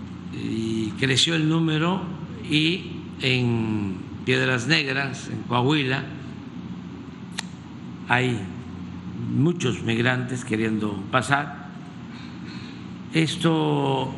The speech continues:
ha limitado el que funcionen normalmente los puentes, eh, los pasos por esa aduana,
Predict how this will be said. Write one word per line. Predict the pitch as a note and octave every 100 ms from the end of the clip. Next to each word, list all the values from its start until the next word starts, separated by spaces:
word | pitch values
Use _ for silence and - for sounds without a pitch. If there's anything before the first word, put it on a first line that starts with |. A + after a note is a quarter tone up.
| - C3+
ha | C#3 C#3+ C#3+ C#3 C3+ C#3
limitado | D3 D#3 D3 D#3+ D#3 E3 G3 - - - - - - - - - - - -
el | C3+ B2+
que | B2+ B2+
funcionen | A#2+ C#3 A2+ D#3+ D#3+ C#3+ C#3+ D3 - - - - - -
normalmente | G#2+ A2+ A#2 C3+ C3 C3+ C3 - B2+ A#2+ - - - - - - - - - -
los | A2 F#2
puentes, | D3+ D3+ A#2+ B2+ B2+ - - - - - - - - - - - - - B2+
eh, | G#2 G2 G2 F#2
los | G#2+ F#2
pasos | D3+ C#3+ - - - - - - - - - - - - - -
por | G#2+ A2+
esa | B2 A#2 A#2+ A#2 B2+
aduana, | B2 C#3+ C3+ C3 D#3+